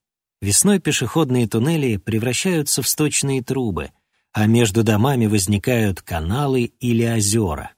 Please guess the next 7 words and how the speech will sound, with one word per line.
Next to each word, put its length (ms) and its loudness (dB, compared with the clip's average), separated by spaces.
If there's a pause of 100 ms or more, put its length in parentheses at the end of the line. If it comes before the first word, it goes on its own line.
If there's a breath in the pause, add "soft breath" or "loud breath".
(140)
по 100 -6
которым 420 0
жители 400 -2
Рира 420 0 (380 soft breath)
переправляются 800 2
на 160 2
лодках, 640 -2